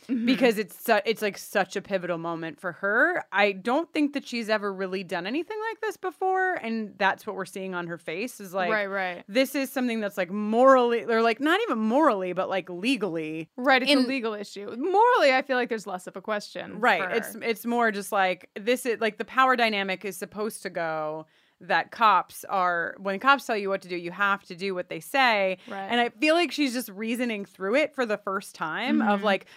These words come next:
Speaker 2: cop slayer, slayer cop, cop slayer,
Speaker 1: Right.
Speaker 2: slayer cop, and she comes up slayer. <laughs>
Speaker 1: Mm-hmm.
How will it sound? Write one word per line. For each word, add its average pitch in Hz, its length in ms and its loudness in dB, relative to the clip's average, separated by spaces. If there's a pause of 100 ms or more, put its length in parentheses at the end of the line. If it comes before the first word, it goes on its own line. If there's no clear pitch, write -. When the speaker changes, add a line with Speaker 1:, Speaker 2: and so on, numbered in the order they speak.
(100)
Speaker 2:
cop 254 340 0
slayer, 190 460 -2
slayer 233 380 -10
cop, 190 440 -6
cop 220 280 -14
slayer, 180 480 -4
Speaker 1:
Right. 214 120 -6
Speaker 2:
slayer 226 320 2
cop, 185 360 -2
and 180 140 -6
she - 140 -8
comes 226 320 2
up 214 260 2
slayer. 165 600 -2
<laughs> - 60 -6
Speaker 1:
Mm-hmm. 294 880 0